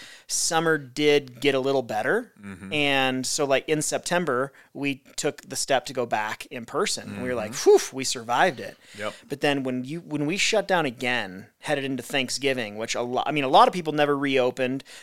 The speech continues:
Speaker 1: but a lot of people had to do that same thing.
Speaker 2: Mm-hmm.
Speaker 1: It was, uh, oh man, it was just brutal. And so I
Speaker 2: Yep.
Speaker 1: just feel like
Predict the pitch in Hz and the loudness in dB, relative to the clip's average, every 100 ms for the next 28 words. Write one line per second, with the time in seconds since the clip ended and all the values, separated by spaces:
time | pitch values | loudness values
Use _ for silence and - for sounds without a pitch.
0 | - 143 120 117 139 147 143 143 127 120 | 0 2 2 4 6 6 2 -6 -4 -4
1 | 104 - 131 123 127 120 - - 127 123 | -4 -4 -4 -4 -4 -2 -2 -4 -4 -6
2 | 123 120 147 107 95 104 127 - - 156 | -6 -6 -4 -8 -10 -12 -14 -8 2 2
3 | 147 151 135 131 120 - - 139 131 120 | 4 4 6 4 -2 -6 -4 -2 0 0
4 | 110 110 107 110 _ _ - 143 117 120 | -2 -4 -8 -14 _ _ -12 -8 -6 -6
5 | 120 98 117 - 147 143 135 120 127 175 | -8 -10 -16 -6 -4 -2 -4 -6 -2 0
6 | - - 143 143 139 139 156 175 - 135 | -2 -4 -4 -2 0 4 4 4 -2 0
7 | 120 - | -2 -4